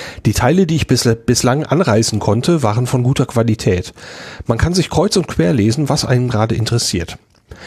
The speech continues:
Mir hat in eurer Folge sehr gut gefallen, dass Larissa nicht so eine dogmatische Podcasterin ist. Die Aussage, dass viele Wege nach Rom führen, teile ich.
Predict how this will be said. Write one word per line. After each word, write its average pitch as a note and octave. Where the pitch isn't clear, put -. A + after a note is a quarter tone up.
Mir A#2+
hat F#3
in E3+
eurer F3
Folge E3+
sehr A#2
gut D3
gefallen, G#2+
dass D3+
Larissa A#2
nicht B2
so B2+
eine B2
dogmatische A#2
Podcasterin A2
ist. -
Die G#2+
Aussage, D#3
dass -
viele E3
Wege C3
nach G2
Rom B2
führen, A#2+
teile F#2
ich. -